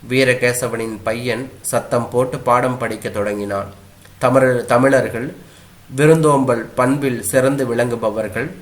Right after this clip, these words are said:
நம் முன்னோர்கள் இரவுகளில் தங்களின் கிராமங்களை கடந்து போகும் வழிபோக்கர்களுக்கு கூட உணவு கொடுத்து, அவர்கள் உறங்கி ஓய்வெடுப்பதற்காக தங்களின் திண்ணைகளை ஒழித்து கொடுத்து உபசரிக்கும் உயர்ந்த பழக்கம் உள்ளவர்கள்.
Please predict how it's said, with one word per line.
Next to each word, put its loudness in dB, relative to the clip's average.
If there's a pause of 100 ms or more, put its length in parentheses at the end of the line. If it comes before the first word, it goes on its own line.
(240)
நம் 2
முன்னோர்கள் 2
இரவுகளில் 0
தங்களின் -2
கிராமங்களை 2
கடந்து -2
போகும் -4
வழிபோக்கர்களுக்கு -2
கூட 0
உணவு 0
கொடுத்து, -2
அவர்கள் 0
உறங்கி -2
ஓய்வெடுப்பதற்காக -2
தங்களின் -2
திண்ணைகளை -2 (640)
ஒழித்து 2
கொடுத்து -2
உபசரிக்கும் -4
உயர்ந்த -2
பழக்கம் -2
உள்ளவர்கள். -4